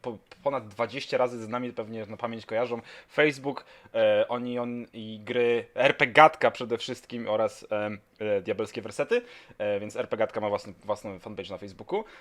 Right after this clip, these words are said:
E, Twitch, tu gdzie jesteście, czyli Onion i Gry, a także Diabeł-, Di-, Diabelus, e, na jakby z Twitchu Diabła. E, Instagram, Onion i Gry i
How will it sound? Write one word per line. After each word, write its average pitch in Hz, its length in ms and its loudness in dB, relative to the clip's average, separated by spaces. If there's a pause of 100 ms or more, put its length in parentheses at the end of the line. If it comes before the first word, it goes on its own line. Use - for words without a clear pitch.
(160)
E, 107 380 0 (140)
Twitch, - 300 -4
tu 160 80 -6
gdzie 127 100 -4
jesteście, 131 400 -2
czyli 113 240 -2
Onion 110 340 -4
i 113 60 -10
Gry, 160 340 4
a 110 100 -2
także 110 260 -4
Diabeł-, 107 460 0
Di-, 113 120 -2 (160)
Diabelus, 117 800 0 (140)
e, 101 600 2 (640)
na 101 200 -2 (160)
jakby 101 260 -8
z 101 280 -10
Twitchu - 220 -14
Diabła. 151 380 2 (380)
E, 104 180 0
Instagram, 156 500 2
Onion 123 300 -2
i 120 80 -8
Gry 135 220 0 (140)
i 110 200 -8